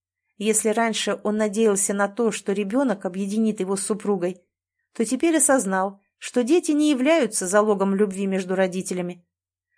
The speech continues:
Он всё чаще задумывался о том, чтобы развестись с Анной и позволить ей быть с Саджаном. Виджай понимал,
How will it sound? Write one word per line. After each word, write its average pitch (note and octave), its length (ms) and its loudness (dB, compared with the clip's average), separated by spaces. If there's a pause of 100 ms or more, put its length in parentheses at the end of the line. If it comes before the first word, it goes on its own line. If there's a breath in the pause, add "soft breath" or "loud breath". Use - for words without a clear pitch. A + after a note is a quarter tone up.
(180)
Он C#4+ 140 -2
всё B3+ 180 -2
чаще C4+ 400 -2
задумывался G#3 720 0
о F3+ 60 -2
том, C4+ 380 -2 (220 soft breath)
чтобы A#3+ 360 -6
развестись C4 640 0
с - 60 0
Анной F3+ 440 -4
и G#3 40 -10
позволить A#3 600 0
ей G#3 100 -2
быть A#3+ 220 -2
с - 60 0
Саджаном. A3 680 -2 (640)
Виджай G3+ 400 -2
понимал, G#3+ 560 -2